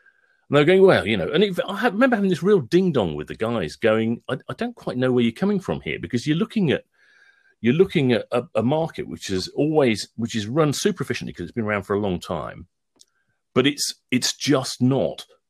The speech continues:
going to grow because it, it kinda can't." Um, and, uh, uh, and, you know, we have this,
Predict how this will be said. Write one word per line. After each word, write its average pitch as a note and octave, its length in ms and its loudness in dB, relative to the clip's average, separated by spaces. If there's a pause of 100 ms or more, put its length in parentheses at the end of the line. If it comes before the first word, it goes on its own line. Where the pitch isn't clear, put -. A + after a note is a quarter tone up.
(280)
going A#2 200 2
to F2 100 -8
grow G2 560 -2
because D3+ 320 -4
it, F3 200 -2
it C#3+ 200 -6
kinda E3+ 280 -6
can't." F3+ 560 -8 (800)
Um, C#3 520 2 (120)
and, D3+ 440 -2
uh, D#3+ 360 -2 (140)
uh, A2 80 -4 (560)
and, C#3+ 320 -2 (360)
you E3+ 120 -2
know, D#2+ 100 -4
we E2+ 100 -10
have G#2 140 -6
this, - 240 -6